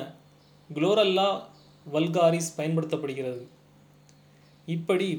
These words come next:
வாயில் நுழையாத பெயர் கொண்ட பல வகை கிருமிகள் வேதியியல் கூடங்களிலும் சுரங்கங்களிலும் செயற்கையாக மனிதர்களுக்காக உழைத்து கொண்டிருக்கின்றன. இயற்கையின் வேதியியல் சுழற்சியிலும் பெரும் பங்காற்றுகின்ற உயிர்களாக கிருமிகள் இருக்கின்றன.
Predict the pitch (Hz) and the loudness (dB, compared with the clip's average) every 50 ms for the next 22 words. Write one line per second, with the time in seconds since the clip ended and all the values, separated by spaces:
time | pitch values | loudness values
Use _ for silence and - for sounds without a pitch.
0 | 135 135 135 143 165 196 226 240 233 220 202 196 190 190 190 185 190 190 170 165 | -6 -4 -2 0 0 2 2 0 0 0 -2 -2 0 0 0 0 0 -2 -2 -2
1 | 165 165 175 175 175 175 165 165 170 170 165 - 139 151 180 185 185 180 175 175 | 0 0 0 0 0 -2 -2 0 -2 -2 -2 -2 0 0 0 0 0 0 -2 -2
2 | 160 165 - 160 170 165 156 151 160 156 143 127 127 - - - - 147 143 160 | -4 -4 -4 -2 0 0 0 2 2 2 0 0 -4 -12 -16 -18 -12 -6 -2 0
3 | 190 214 208 214 208 208 190 165 156 - 160 165 165 165 160 147 143 143 139 151 | 0 0 0 0 0 0 0 0 0 -2 -2 0 2 2 2 0 -2 -2 -2 -4
4 | 151 151 127 - - - _ _ _ _ - - 160 170 180 190 190 185 165 160 | -6 -6 -8 -12 -18 -20 _ _ _ _ -10 -6 -4 -2 -2 -2 -2 0 0 0
5 | 151 151 151 151 143 127 - - - - - - - - - - 160 180 208 226 | 0 0 0 -2 -4 -6 -10 -16 -20 -20 -20 -20 -20 -18 -8 -4 0 0 0 0
6 | - - 175 170 151 143 135 139 151 147 139 139 - - - 139 139 165 196 220 | -2 -2 0 0 0 0 0 -2 -2 -2 -2 -4 -8 -14 -12 -8 -4 -4 -2 0
7 | 226 202 196 175 165 160 160 160 156 180 180 156 147 156 196 190 - 202 - 170 | 0 0 0 -2 -4 -2 -2 -2 -2 0 -2 -2 0 0 -2 -2 -4 -6 -6 -4
8 | 160 156 151 139 135 - 135 131 123 131 127 120 120 - - - - - _ - | -2 -2 -2 -2 -4 -8 -10 -10 -10 -12 -12 -14 -16 -20 -20 -20 -20 -20 _ -20
9 | - - - - 156 160 214 233 240 233 - 208 196 208 214 190 165 156 165 196 | -20 -20 -18 -10 -2 0 2 2 2 0 -2 -4 -4 -4 -4 -2 -2 0 0 0
10 | 214 214 214 214 202 180 165 - 165 160 151 156 - - 156 156 165 156 131 - | 0 0 0 0 0 0 0 0 0 0 0 0 -2 -2 -2 0 0 -2 -4 -6
11 | - - - - - _ _ _ - 156 165 208 214 185 156 156 156 175 190 196 | -12 -18 -20 -20 -20 _ _ _ -4 -2 0 0 -2 -2 -2 -2 -2 0 0 0
12 | 202 190 190 190 185 170 170 175 170 180 170 151 151 165 185 180 165 170 160 156 | 0 0 0 -2 -4 -4 -4 -4 -4 -2 -2 0 0 0 0 0 0 2 2 2
13 | 156 156 165 160 165 - 175 175 180 175 165 165 156 143 139 - - 139 131 123 | 2 2 -2 -2 -2 -4 -4 -2 -2 0 0 0 0 0 -2 -6 -8 -10 -12 -10
14 | 131 123 123 | -12 -12 -14